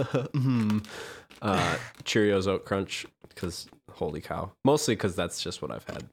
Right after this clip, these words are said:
Speaker 1: recently. That stuff is actually very good. Um, but I'll do Reese's Puffs as a bonus c-, for the nostalgia factor. Um,
Speaker 2: Mm.
Speaker 1: I don't, that, the other part of this,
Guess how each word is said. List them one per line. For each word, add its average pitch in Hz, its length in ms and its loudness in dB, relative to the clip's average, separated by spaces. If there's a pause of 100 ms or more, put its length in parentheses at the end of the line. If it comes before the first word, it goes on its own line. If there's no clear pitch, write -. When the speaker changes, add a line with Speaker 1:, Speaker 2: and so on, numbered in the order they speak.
Speaker 1:
recently. 87 380 -8
That - 280 -6 (120)
stuff 98 240 -2
is 90 100 -6
actually - 240 -8
very 67 160 -6
good. 98 200 -6 (640)
Um, 87 420 -4 (140)
but 98 160 2
I'll 101 140 4
do 95 500 0
Reese's 90 340 -6
Puffs - 320 -4
as 80 160 -6
a 64 100 -6
bonus - 600 -8
c-, - 160 -10
for - 160 -4
the 82 80 -6
nostalgia - 460 -8
factor. 87 420 -6 (440)
Um, 92 380 -2 (560)
Speaker 2:
Mm. 120 300 -2 (960)
Speaker 1:
I 139 80 4
don't, 170 180 0
that, 165 280 2
the 120 80 4
other 117 160 4
part 127 240 4
of 120 60 2
this, 123 280 2